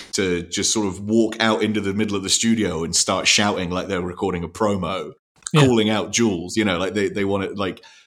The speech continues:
Speaker 1: so in the middle of, like, you know, like, uh, like Madness will be playing, like, you know, Our House or something. And then suddenly, <laughs> you know, suddenly, like, The Undertaker just, uh,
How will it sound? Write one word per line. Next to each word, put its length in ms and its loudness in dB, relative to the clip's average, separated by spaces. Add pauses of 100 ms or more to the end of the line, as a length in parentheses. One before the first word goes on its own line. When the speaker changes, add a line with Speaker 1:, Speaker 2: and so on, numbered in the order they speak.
(160)
Speaker 1:
so 160 2
in 260 6
the 80 2
middle 340 4
of, 180 0
like, 180 0
you 60 4
know, 120 4
like, 240 -2
uh, 200 -2
like 200 -4
Madness 500 0
will 60 -4
be 100 -6
playing, 300 -2
like, 240 -4
you 60 -2
know, 120 -2
Our 240 2
House 300 -4
or 60 -8
something. 460 -8 (760)
And 120 4
then 120 2
suddenly, 760 0 (220)
<laughs> 1120 -4
you 120 2
know, 100 4
suddenly, 340 2
like, 240 0
The 160 0
Undertaker 720 0
just, 400 -6
uh, 400 -2